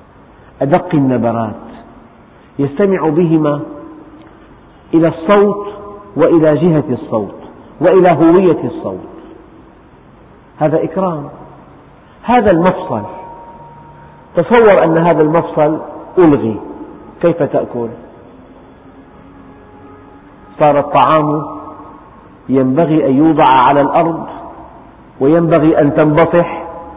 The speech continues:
من أجل أن تأكل الطعام كالهرة تماما، ما في طريقة ثانية. هذا المفصل، هذا الرسغ،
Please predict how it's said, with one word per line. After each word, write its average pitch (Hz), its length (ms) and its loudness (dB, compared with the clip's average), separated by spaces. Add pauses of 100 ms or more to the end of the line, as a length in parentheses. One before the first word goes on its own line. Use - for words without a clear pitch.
(800)
من 143 220 0
أجل 160 260 2
أن 139 260 -2
تأكل 147 380 0
الطعام 139 520 2 (640)
كالهرة 123 580 0 (340)
تماما، 98 380 -6 (640)
ما 185 60 -2
في 151 120 -4
طريقة 123 300 -4
ثانية. - 280 -18 (640)
هذا 160 220 4
المفصل، 139 460 -2 (1900)
هذا 196 300 2
الرسغ، 170 640 0